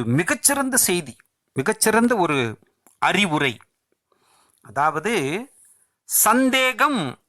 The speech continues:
அப்படின்னு சொல்றது மிகப்பெரிய கொடிய நோய். அது முதல்ல தெரியணும். சந்தேகம் என்பது மிகப்பெரிய கொடிய நோய். இந்த சந்தேகமானது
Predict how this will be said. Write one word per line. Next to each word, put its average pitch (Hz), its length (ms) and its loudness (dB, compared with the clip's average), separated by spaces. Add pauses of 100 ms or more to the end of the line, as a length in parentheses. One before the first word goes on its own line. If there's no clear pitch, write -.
(120)
அப்படின்னு 180 300 0
சொல்றது 175 640 -2
மிகப்பெரிய 202 880 -2 (120)
கொடிய 196 420 2
நோய். 143 340 -2 (640)
அது 151 180 -4
முதல்ல 147 360 0
தெரியணும். 127 420 -8 (160)
சந்தேகம் 165 640 -2
என்பது 131 400 -2 (960)
மிகப்பெரிய 208 960 -2
கொடிய 233 420 0
நோய். 143 400 -4 (1300)
இந்த 226 280 0 (400)
சந்தேகமானது 208 1200 2